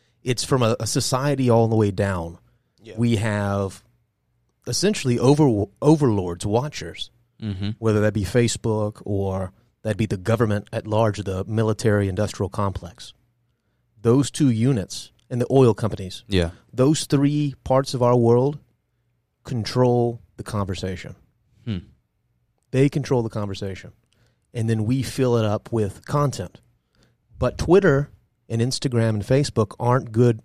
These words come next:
Speaker 1: platforms to put good content out. They're the opposite of those things. They're designed to be divisive.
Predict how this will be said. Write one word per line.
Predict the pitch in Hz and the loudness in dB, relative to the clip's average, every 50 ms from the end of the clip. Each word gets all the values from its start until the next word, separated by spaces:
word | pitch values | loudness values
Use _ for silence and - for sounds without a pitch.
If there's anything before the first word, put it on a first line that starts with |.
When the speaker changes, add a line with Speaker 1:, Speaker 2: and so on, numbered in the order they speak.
| _ _ - | _ _ -14
Speaker 1:
platforms | - - 131 151 - - - 113 107 113 107 110 107 - - - _ _ _ _ _ _ - | -8 -6 -6 -6 -6 -4 -2 0 0 2 0 0 -4 -6 -8 -10 _ _ _ _ _ _ -12
to | - | -10
put | 117 - 123 123 110 - - | -4 0 0 0 0 -2 -2
good | - 123 120 - - | 0 0 0 0 0
content | - 143 139 143 131 - 147 135 - - | -2 0 0 0 0 0 0 -2 0 0
out. | 135 147 156 - - - _ _ _ _ _ | -2 -2 -2 -2 -6 -16 _ _ _ _ _
They're | - 131 127 | 0 0 2
the | 117 135 135 - | 2 2 2 2
opposite | 135 147 151 - 156 - - - 120 | 0 0 2 2 0 0 2 0 0
of | 110 95 | 0 0
those | 107 101 92 - - | -2 -2 -2 -4 -6
things. | - 92 85 80 - - - - - _ _ _ _ _ - | -6 -8 -8 -10 -14 -18 -20 -20 -20 _ _ _ _ _ 0
They're | - 131 123 | 2 2 4
designed | 110 110 123 120 110 104 95 120 131 160 170 135 107 101 95 90 92 - _ _ _ - | 4 4 4 4 2 2 2 2 4 4 2 2 0 0 -2 -4 -8 -12 _ _ _ -8
to | - | -2
be | 117 120 110 | 0 0 0
divisive. | 95 98 92 98 90 87 85 - - 55 - - | 0 0 -2 -4 -4 -6 -8 -12 -14 -14 -16 -20